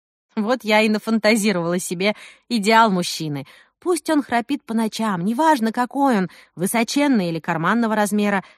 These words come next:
красавец или замухрышка, богатый или бедный, дурак или умный. Главное, чтобы был моим. Не слишком задиристым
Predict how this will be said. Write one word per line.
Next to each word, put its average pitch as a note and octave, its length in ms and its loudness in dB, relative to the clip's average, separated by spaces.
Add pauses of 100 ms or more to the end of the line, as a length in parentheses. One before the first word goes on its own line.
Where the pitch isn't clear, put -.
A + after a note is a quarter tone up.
(160)
красавец A#3+ 920 0
или F3 200 -6
замухрышка, E3 680 -8 (340)
богатый F#3 520 0
или F3 140 -2
бедный, F#3 360 0
дурак G3 360 -2
или G3+ 120 0
умный. G3+ 360 0
Главное, F3+ 640 -4 (260)
чтобы F3 360 -10
был A3 340 -4 (480)
моим. F#3 760 -4 (600)
Не A#3 140 -2
слишком E4 440 -6
задиристым F3 920 -8